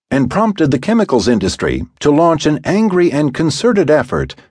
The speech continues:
to discredit Silent Spring and destroy its author. The woman at the center of this firestorm scarcely seemed capable of becoming such a polarizing figure. Now fifty-five years old,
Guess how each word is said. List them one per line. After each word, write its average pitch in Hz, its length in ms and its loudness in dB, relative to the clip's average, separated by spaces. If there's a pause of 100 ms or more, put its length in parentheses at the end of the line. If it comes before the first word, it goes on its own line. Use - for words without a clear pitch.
to - 160 2
discredit 156 640 0
Silent 120 420 0
Spring 73 540 -2 (520)
and 104 220 0
destroy 104 580 0
its 85 140 -6
author. 78 500 -2 (1200)
The 139 120 2
woman 202 300 2
at 139 140 -2
the 117 60 -2
center 110 320 0
of 92 80 0
this 95 180 -2
firestorm 90 760 -2 (260)
scarcely 208 560 0
seemed 135 400 0
capable 95 500 0
of 98 60 2
becoming 104 420 0
such - 280 0
a 104 60 0
polarizing 110 720 2
figure. 78 480 -2 (540)
Now 196 380 0
fifty-five 147 680 0
years 98 280 2
old, 85 400 2